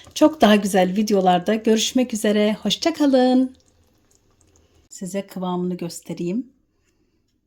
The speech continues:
Şöyle.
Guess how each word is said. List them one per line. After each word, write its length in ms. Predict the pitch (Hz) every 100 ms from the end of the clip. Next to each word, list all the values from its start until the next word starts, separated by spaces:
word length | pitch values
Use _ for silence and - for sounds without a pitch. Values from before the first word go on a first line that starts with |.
| _ _ _ _ _ _ _ _ _ _ _ _ _ _ _ _ _ _ _ _ _
Şöyle. 720 | - 208 190 175 180 208